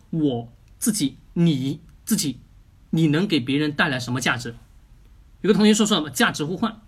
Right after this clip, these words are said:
是的，也就是说你能创造什么价值，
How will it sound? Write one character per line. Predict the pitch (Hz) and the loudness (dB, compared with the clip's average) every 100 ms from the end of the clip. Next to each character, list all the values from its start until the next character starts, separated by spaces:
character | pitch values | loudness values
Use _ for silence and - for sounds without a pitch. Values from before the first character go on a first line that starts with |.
| - | -6
是 | - 208 | 0 0
的， | 147 - _ - | -2 -8 _ 0
也 | 190 | 4
就 | |
是 | 233 | 4
说 | 247 - - - | 2 -8 -20 2
你 | 196 175 139 | 4 4 2
能 | 135 151 226 - - - - - - | 2 2 2 0 -10 -20 -20 -20 -4
创 | - 247 190 | 0 0 0
造 | 202 | -2
什 | - 131 | -2 -4
么 | 151 | -2
价 | 185 156 | -2 -2
值， | 120 117 | -4 -10